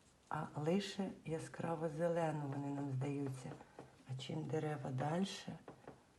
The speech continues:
вони здаються темнішими. Тому я трошки добавлю темнішого кольору на наші ялиночки. Та ялиночка,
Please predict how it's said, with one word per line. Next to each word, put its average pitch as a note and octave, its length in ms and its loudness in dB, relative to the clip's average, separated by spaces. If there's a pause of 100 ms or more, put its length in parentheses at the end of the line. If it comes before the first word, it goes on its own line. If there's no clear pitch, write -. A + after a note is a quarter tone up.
(160)
вони C#3+ 180 0
здаються D3 560 -2
темнішими. E3 1000 2 (640)
Тому D#3 300 -2
я D3+ 140 -2
трошки D#3 560 -2 (300)
добавлю D#3 720 0
темнішого D#3 680 -2
кольору C#3+ 600 -2 (1200)
на C#3 60 -4
наші C3+ 500 -2
ялиночки. C#3 800 -4 (3500)
Та - 100 -4
ялиночка, C#3+ 760 0